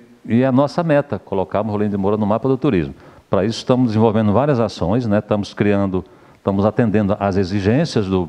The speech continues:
Ministério do Turismo e do, e da Superintendência Estadual do Turismo, que é exatamente isso. Nós precisamos cumprir algumas metas, precisamos ter o órgão oficial de turismo, já temos, que é a coordenadoria,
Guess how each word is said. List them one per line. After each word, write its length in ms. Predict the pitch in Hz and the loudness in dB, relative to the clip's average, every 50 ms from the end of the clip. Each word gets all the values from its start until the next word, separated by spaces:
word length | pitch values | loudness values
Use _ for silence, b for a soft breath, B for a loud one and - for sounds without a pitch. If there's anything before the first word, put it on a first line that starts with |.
| 85 85 | -6 -8
Ministério 500 | 85 82 90 90 87 - - - 85 82 78 | -6 -6 -4 -4 -6 -6 -4 -4 -4 -4 -4
do 80 | 82 | -8
Turismo 440 | 78 - 82 78 90 117 131 127 127 | -8 -8 -6 -2 -2 -2 -2 -2 -4
e 40 | 107 | -6
do, 340 | 95 92 92 90 90 90 87 85 - - | -6 -6 -4 -4 -4 -4 -6 -8 -12 -12
e 80 | 92 | -8
da 140 | 82 92 92 | -4 -4 -4
Superintendência 600 | 87 - - - 98 90 87 92 82 80 78 - | -4 -6 -6 -6 -4 -4 -2 -4 -4 -4 -8 -10
Estadual 360 | - - 82 78 76 78 78 | -8 -6 -6 -4 -2 -4 -4
do 60 | 76 - | -4 -4
Turismo, 420 | 120 123 95 104 117 120 120 110 | -2 -2 0 0 0 -2 -4 -2
que 100 | - 120 | -2 -2
é 40 | 117 | 0
exatamente 500 | 117 117 135 127 139 131 143 151 - 214 | 0 0 -2 0 0 0 0 0 0 0
isso. 320 | 139 104 87 - - - B B B B B B B B - | 0 0 0 -4 -8 -18 B B B B B B B B -8
Nós 80 | 107 | -8
precisamos 460 | - - - 107 120 117 - - - - _ _ | -6 -2 -2 -2 -2 -2 -6 -10 -16 -18 _ _
cumprir 360 | - 117 117 - 110 113 117 | -4 -2 -2 0 0 0 0
algumas 280 | 113 104 113 131 139 147 | 0 0 0 0 0 0
metas, 340 | 151 135 104 87 - 78 - | 0 -2 -2 -2 -4 -10 -14
precisamos 400 | - - 82 98 95 95 - - | -14 -6 -4 -4 -4 -4 -8 -4
ter 140 | - 104 110 | -2 0 0
o 100 | 110 107 | 2 2
órgão 500 | 101 107 123 131 131 143 143 151 165 165 B B B B B | 2 2 2 0 -2 -2 -2 -4 -4 -6 B B B B B
oficial 380 | - 98 - - 101 - - 90 | -8 -6 -6 -6 -6 -4 -4 -2
de 100 | 87 92 | -2 -4
turismo, 400 | - 120 107 92 110 131 143 107 | -4 -2 -2 0 0 0 0 0
já 140 | 87 101 92 | -2 -2 -4
temos, 340 | - - 120 139 147 131 | -2 -2 -2 -2 -2 -4
que 100 | - - | -2 -2
é 40 | 87 | -2
a 20 | - | 0
coordenadoria, 720 | - 90 82 87 85 82 90 110 123 123 120 131 160 | 0 -2 -2 -2 -4 -2 -2 0 0 2 2 2 0